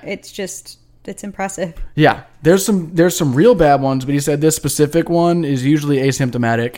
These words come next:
Speaker 2: and Doctor Mosley suffered no obvious effects.
Speaker 1: Okay.
Speaker 2: One interesting thing that did happen, though, was he actually gained a couple pounds, or one kilogram.
Speaker 1: Well,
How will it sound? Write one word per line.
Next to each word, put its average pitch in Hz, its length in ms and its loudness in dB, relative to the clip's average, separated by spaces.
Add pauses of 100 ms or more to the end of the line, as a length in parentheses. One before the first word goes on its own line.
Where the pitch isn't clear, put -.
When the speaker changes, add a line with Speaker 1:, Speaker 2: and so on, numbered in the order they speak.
Speaker 2:
and 120 320 -4
Doctor 139 240 -2
Mosley 135 320 -2
suffered 123 640 -6
no 127 580 -2
obvious 110 320 -8
effects. - 460 -12 (720)
Speaker 1:
Okay. - 140 -20
Speaker 2:
One 175 160 6
interesting 202 420 0
thing 147 200 2
that 131 140 0
did 185 140 2
happen, 131 400 -2
though, 113 360 -2 (360)
was 135 140 -2
he 143 100 6
actually 160 300 2
gained 160 300 2
a 147 40 2
couple 147 260 -2
pounds, 135 540 0 (320)
or 127 140 0
one 117 240 0
kilogram. 110 580 -2 (680)
Speaker 1:
Well, 247 380 -2